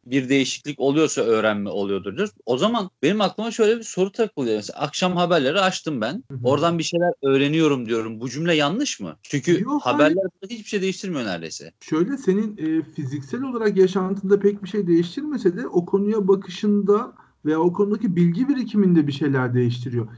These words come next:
Speaker 2: Şimdi genel kültür dediğimiz bir kavram var. Belki ona birazcık atıf yapabiliriz burada. E, illa ki, e, o herhangi bir bilgiyi öğrendiğinde kalkıp hayatın anlamını bulman,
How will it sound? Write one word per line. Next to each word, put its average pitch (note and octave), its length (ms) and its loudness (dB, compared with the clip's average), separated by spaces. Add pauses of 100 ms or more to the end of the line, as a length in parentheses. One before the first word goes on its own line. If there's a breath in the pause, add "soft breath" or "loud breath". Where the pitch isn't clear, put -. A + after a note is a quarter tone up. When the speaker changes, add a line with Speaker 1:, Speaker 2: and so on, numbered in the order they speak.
(240 loud breath)
Speaker 2:
Şimdi D#3+ 180 0
genel E3+ 380 4
kültür G3+ 400 -2
dediğimiz G3 460 2
bir G3+ 160 0
kavram F#3 480 4
var. C#3 160 2
Belki E3+ 260 0
ona F#3 420 4
birazcık D3 460 2
atıf C#3 240 -6
yapabiliriz B2+ 640 0
burada. D3+ 320 -2 (480 loud breath)
E, C#3 40 2 (300)
illa G#3 460 4
ki, G3+ 360 0
e, F3+ 100 6
o G3+ 400 6
herhangi F3+ 440 0
bir E3+ 200 0
bilgiyi F3 420 0
öğrendiğinde F3 680 2
kalkıp E3+ 420 -4
hayatın E3+ 440 2
anlamını F3 580 4
bulman, E3+ 380 2